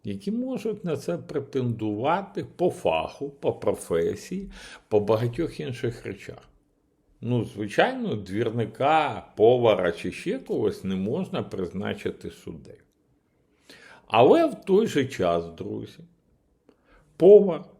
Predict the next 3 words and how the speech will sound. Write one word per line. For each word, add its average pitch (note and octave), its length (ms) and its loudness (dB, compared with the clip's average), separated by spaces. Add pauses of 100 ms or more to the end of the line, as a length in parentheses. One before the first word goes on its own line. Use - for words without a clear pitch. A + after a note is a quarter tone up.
(180)
двірник, G2 800 -2 (800)
службовець, G2 1120 -2
бізнесмен, F2+ 960 -6